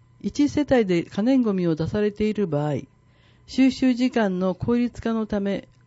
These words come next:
ご近所で固めて出すようご協力をお願いします。ゴミ袋は、必ず大口町指定のゴミ袋を使用してください。また、空き缶や瓶、金属類、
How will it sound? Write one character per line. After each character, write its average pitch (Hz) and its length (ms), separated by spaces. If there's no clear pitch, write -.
ご 202 120
近 277 240
所 233 100
で 180 140
固 - 220
め 247 100
て 214 140
出 226 160
す - 140
よ 202 220
う 131 40
ご 160 180
協 185 220
力 175 240
を 170 40
お 160 60
願 147 300
い 143 40
し - 140
ま 131 160
す。 - 260
ゴ 208 140
ミ 262 120
袋 226 360
は、 147 220
必 196 140
ず 156 260
大 240 160
口 262 340
町 214 260
指 - 120
定 254 220
の 247 140
ゴ 214 100
ミ 247 160
袋 247 340
を 214 80
使 160 180
用 160 140
し 143 60
て 147 120
く 135 100
だ 135 120
さ 135 200
い。 - 80
ま 180 120
た、 - 260
空 175 140
き - 180
缶 220 260
や 214 220
瓶、 170 360
金 247 260
属 233 300
類、 156 240